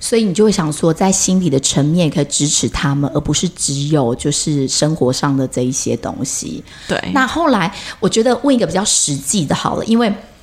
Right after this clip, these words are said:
Speaker 1: 太多的家长都非常喜欢，就是像你讲的这种无形的压力，会想说：“哎，你们家孩子到底要去哪里啊？然后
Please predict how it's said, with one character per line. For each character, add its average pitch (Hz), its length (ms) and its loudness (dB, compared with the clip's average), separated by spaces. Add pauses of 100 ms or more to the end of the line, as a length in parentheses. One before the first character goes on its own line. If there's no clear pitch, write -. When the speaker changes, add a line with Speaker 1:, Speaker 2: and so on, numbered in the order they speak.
(160)
Speaker 1:
太 277 160 -2
多 233 160 2
的 - 60 -6
家 190 200 0
长 160 200 -2
都 170 80 2
非 233 280 0
常 208 240 2
喜 160 140 2
欢， 156 180 4
就 175 60 4
是 190 100 4
像 180 240 0
你 151 40 0
讲 160 200 -2
的 - 80 -4
这 180 120 0
种 226 180 0
无 170 100 0
形 208 240 2
的 170 120 2
压 170 260 0
力， 185 80 2
会 220 80 4
想 214 140 0
说 262 120 2
：“哎， 370 240 2
你 311 80 2
们 226 120 4
家 262 100 0
孩 226 160 0
子 208 220 -4
到 247 200 0
底 190 320 -2 (380)
要 220 140 2
去 233 220 2
哪 160 320 2
里 170 200 0
啊？ 131 80 2
然 165 80 2
后 247 180 2